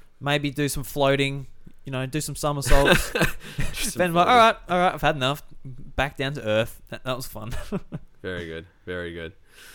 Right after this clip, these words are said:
Speaker 2: Um, all right, next story. Drew, Batman has a penis.
Speaker 1: Oh, wow. <laughs>
Speaker 2: For the first time ever, the Caped Crusader's dong was shown in a comic. In the new series, Batman Damned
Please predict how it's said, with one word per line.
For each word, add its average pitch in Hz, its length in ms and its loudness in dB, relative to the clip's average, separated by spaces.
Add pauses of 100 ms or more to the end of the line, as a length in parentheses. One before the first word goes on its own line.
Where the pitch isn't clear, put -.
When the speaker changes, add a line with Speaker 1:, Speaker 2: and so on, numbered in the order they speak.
(260)
Speaker 2:
Um, 90 960 -6
all 135 120 6
right, 110 140 4
next 143 220 0
story. 90 520 -2 (1040)
Drew, 170 220 6
Batman 123 640 4 (320)
has 220 160 6
a - 60 -2
penis. - 640 2
Speaker 1:
Oh, 165 160 2
wow. 127 260 0
<laughs> - 680 -6
Speaker 2:
For 175 80 2
the 175 80 4
first - 400 2
time 196 220 4
ever, 233 260 2
the 127 80 4
Caped 185 260 -2
Crusader's 123 540 -2
dong 165 380 2
was 107 140 -2
shown 110 280 -2
in 104 120 -2
a 92 80 -6
comic. 165 440 -4 (380)
In 151 100 0
the 170 60 2
new 247 180 0
series, 180 560 4
Batman 127 680 0
Damned 123 580 2